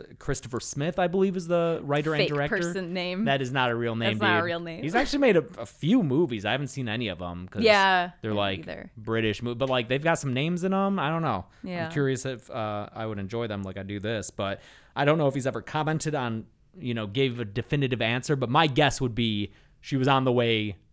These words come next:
Speaker 1: to the, the harbor with her son, got into a car crash and died.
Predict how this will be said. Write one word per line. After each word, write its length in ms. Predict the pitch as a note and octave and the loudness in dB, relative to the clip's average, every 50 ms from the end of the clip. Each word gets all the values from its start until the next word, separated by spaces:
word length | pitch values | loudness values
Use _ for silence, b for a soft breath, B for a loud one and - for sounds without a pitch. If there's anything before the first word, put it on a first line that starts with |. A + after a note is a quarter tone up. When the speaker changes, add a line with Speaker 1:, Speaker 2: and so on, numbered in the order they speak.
| _ _ - | _ _ -4
Speaker 1:
to 160 | - D3 C3+ | 0 0 2
the, 100 | B2 A#2 A2+ - - - | 2 0 -2 -4 -16 -14
the 180 | - C3 B2+ B2 | -8 -2 0 0
harbor 400 | G#2+ G2+ C3+ B2+ A#2+ A2 B2 A#2 | 2 2 2 2 2 2 0 0
with 180 | A2+ A2 A2+ - | 0 0 -2 -2
her 120 | B2 A#2 | -2 -4
son, 340 | G#2+ - - A2+ G#2+ G#2 G2+ | -4 -4 -2 -2 -2 -2 -2
got 180 | F#2+ G#2+ G#2+ G2+ | 0 -2 -2 0
into 140 | G#2+ G#2+ G#2+ | 0 -4 -4
a 40 | G2 | -4
car 220 | - - A2+ G#2 | -2 -2 -2 -2
crash 300 | - - A2 G2+ F#2+ - | -2 -2 -4 -4 -4 -6
and 100 | G#2+ G2 | -6 -2
died. 480 | F#2+ G#2+ G2+ F#2 F2 E2 E2 E2 E2 | 0 2 2 2 0 -2 -4 -6 -8